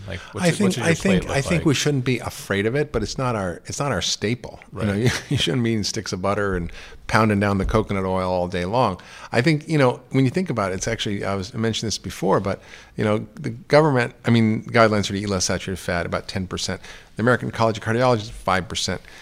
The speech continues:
Speaker 2: Breast milk's twenty-five percent saturated fat. Does that mean we should ban breastfeeding?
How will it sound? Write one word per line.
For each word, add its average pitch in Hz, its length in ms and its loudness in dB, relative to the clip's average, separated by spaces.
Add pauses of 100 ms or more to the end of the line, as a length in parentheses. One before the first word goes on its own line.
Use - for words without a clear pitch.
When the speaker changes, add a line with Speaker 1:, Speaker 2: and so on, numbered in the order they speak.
(240)
Speaker 2:
Breast 175 260 6
milk's 151 200 4
twenty-five 123 640 2
percent 117 400 -2
saturated 113 540 2
fat. 151 400 4
Does 101 80 -4
that 123 140 4
mean 131 120 4
we 127 80 4
should 110 220 -2
ban 110 240 2
breastfeeding? 160 560 0